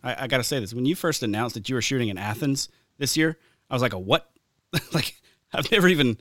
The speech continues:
I've never even heard of Athens before now. How, where is that? Why? So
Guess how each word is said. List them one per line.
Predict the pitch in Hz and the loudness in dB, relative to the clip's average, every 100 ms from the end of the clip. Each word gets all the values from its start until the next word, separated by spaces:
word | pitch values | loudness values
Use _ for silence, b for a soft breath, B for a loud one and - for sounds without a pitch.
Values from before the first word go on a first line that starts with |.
| b b b | b b b
I've | 147 | 2
never | 170 | 2
even | 139 | 2
heard | 107 160 185 | 2 4 6
of | 139 98 | 6 2
Athens | 113 110 120 107 - _ _ _ _ _ | -2 -2 -2 -4 -6 _ _ _ _ _
before | 131 117 135 120 110 107 - _ _ - | -4 0 2 2 2 -2 -10 _ _ -2
now. | 123 113 110 113 110 - | 2 4 4 2 -4 -10
How, | 135 139 - | -4 -4 -2
where | 127 139 156 151 | -2 0 2 2
is | 151 127 | 0 0
that? | 117 113 - | 0 0 -2
Why? | 120 123 107 b b - | -4 -4 -4 b b -2
So | 123 110 | 0 0